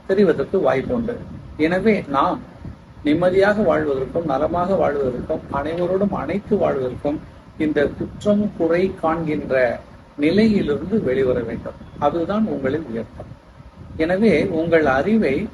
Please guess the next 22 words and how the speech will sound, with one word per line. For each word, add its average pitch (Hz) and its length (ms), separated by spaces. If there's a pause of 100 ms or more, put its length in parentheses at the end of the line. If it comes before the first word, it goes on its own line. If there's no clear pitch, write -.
(240)
குற்றம் 262 500
பார்ப்பதில் 165 540
இருந்து 180 420 (920)
விலக்கிக் 180 480
கொண்டு 151 240 (400)
குற்றம் - 520
செய்பவர்களுக்கு 165 840
சுட்டிக்காட்டி 165 800 (100)
திருந்துவதற்கு 185 640
வழி 147 220
கூறுங்கள். 117 520 (480)
குற்றத்தையும் 180 680
குறையும் 156 400
சொல்பவர்கள் 131 560 (420)
என்றும் 190 440 (160)
குறையறிவுடையவர்களாகவே 180 1200
இருக்கிறார்கள் 151 640
என்பதுதான் 135 520 (420)
இதோ 165 300
நான் 160 240
இறைவேதத்தினுடைய 135 920
மதிப்பு. 110 400